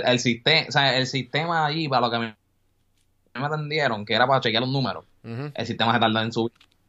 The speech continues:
Speaker 1: Y yo, "Pero en verdad, yo no puedo creer esto", pero pues, entonces como lo que digo, hay gente que quizás te dice, "No, pero hazlo así, hazlo así". Obviamente estoy legal y la persona que me está invirtiendo tiene negocios también de ropa,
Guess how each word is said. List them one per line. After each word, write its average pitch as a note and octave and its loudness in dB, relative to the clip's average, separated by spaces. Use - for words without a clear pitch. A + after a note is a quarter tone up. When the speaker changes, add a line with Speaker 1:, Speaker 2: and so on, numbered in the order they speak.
Speaker 1:
Y G2+ -8
yo, F#2+ -4
"Pero C3 0
en A2 -4
verdad, G#2+ 0
yo G#2 -2
no G#2+ 4
puedo C3 6
creer C3+ 4
esto", B2+ 0
pero A2+ 4
pues, C3 4
entonces A#2 0
como B2+ 4
lo A#2+ 2
que A#2 0
digo, C3 0
hay A#2+ 0
gente C3+ -4
que C#3+ -2
quizás C#3 -4
te D3 -4
dice, C3 -6
"No, E3 -2
pero D3 0
hazlo D#3 0
así, D3+ -2
hazlo C#3+ 0
así". C#3 0
Obviamente C3+ 4
estoy C3+ 2
legal C#3 4
y - 0
la C3 4
persona A2 -4
que B2+ -2
me B2+ -2
está B2 -6
invirtiendo B2 -2
tiene A2+ -2
negocios A#2+ 2
también A2+ 2
de A2+ 4
ropa, A2 2